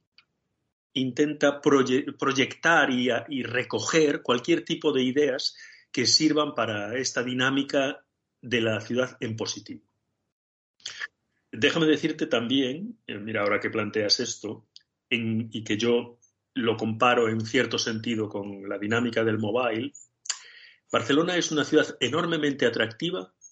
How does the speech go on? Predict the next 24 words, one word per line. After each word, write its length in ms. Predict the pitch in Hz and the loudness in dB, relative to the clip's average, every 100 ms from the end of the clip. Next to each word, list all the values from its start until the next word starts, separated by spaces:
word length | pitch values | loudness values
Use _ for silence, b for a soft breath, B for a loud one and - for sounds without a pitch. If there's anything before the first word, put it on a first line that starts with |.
| _ | _
para 200 | 117 117 | 0 0
los 180 | 113 - | 0 -2
extranjeros. 800 | - - 110 - 104 - - - | -4 -4 -4 -6 -8 -8 -10 0
Probablemente 800 | 117 135 151 147 156 156 139 139 | 4 6 4 2 -2 -2 -2 2
eso 320 | 139 131 127 | 2 2 0
ha 60 | |
jugado 420 | 120 123 131 147 147 | -2 -2 -2 -2 -2
fuerte 560 | - 135 143 185 - - | 0 0 -2 -6 -10 -8
en 120 | 123 | -2
que 120 | 127 | 0
los 240 | 120 110 | 0 0
neozelandeses, 1500 | 120 120 113 120 113 113 127 156 - - - - - - - _ _ _ _ | 0 0 0 2 0 0 0 -2 -2 -4 -2 -4 -6 -20 -20 _ _ _ _
mm, 520 | 127 117 117 117 113 113 - _ _ | -4 -2 -2 -2 -4 -8 -14 _ _
les 280 | 123 123 123 | 2 2 2
guste 720 | 127 - - - 147 151 - - | -2 -2 -4 0 0 0 -4 -4
la 160 | 120 | -2
posibilidad 340 | 127 123 117 123 | -2 0 2 2
de 80 | |
hacer 440 | 113 113 110 107 _ - | -2 0 0 -2 _ -6
en 140 | 110 | -2
Barcelona 480 | 101 - 107 107 104 | -2 -2 -2 -2 -2
la 120 | 98 | -4
Copa 200 | 95 85 | -6 -10
América. 420 | 87 82 - - | -12 -14 -14 -18